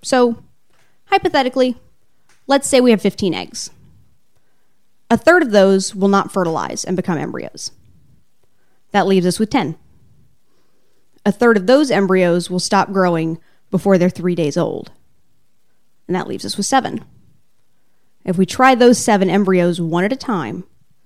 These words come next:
Statistics show only half will successfully implant. And that leaves us with three pregnancies, out of which one will likely end in miscarriage or stillbirth. And that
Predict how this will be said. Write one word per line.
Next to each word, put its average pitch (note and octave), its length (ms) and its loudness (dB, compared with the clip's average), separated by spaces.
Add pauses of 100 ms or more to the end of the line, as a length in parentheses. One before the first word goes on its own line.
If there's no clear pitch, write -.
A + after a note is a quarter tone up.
(320)
Statistics A3+ 560 -4
show F#3 480 0 (560)
only G3+ 260 2
half F#3+ 380 -2
will F3+ 80 -6
successfully F3+ 580 -8
implant. - 580 -10 (880)
And F#3 280 -2
that G3 180 0
leaves G3 200 0
us F3 140 -6
with F3+ 260 -4 (200)
three B3 200 0
pregnancies, F#3 720 -4 (760)
out G3 180 0
of F3+ 80 -4
which F#3+ 300 -4 (160)
one G#3 360 -2
will B3+ 120 0
likely A#3+ 360 -4
end G3 140 -4
in G3 140 0
miscarriage F3 500 -4
or E3 40 -6
stillbirth. D#3+ 600 -6 (1800)
And F#3+ 180 0
that - 480 -2